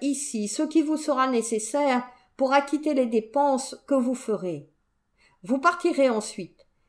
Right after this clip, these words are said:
et je vous donnerai un passeport jusqu'au-delà des Bermudes. Si vous êtes pris après avoir passé ces îles,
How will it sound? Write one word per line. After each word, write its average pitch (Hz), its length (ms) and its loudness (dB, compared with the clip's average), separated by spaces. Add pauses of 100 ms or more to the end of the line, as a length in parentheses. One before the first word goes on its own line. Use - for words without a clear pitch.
(120)
et 214 100 0
je 285 100 2
vous 311 220 2
donnerai 302 400 2
un 277 140 2
passeport 277 600 2
jusqu'au-delà 247 640 2
des 226 140 0
Bermudes. 180 680 -4 (760)
Si - 200 -2
vous 277 200 2
êtes 311 300 -2
pris 349 460 -2
après - 360 0
avoir 240 360 2
passé 240 320 0
ces 208 320 -2
îles, 262 340 2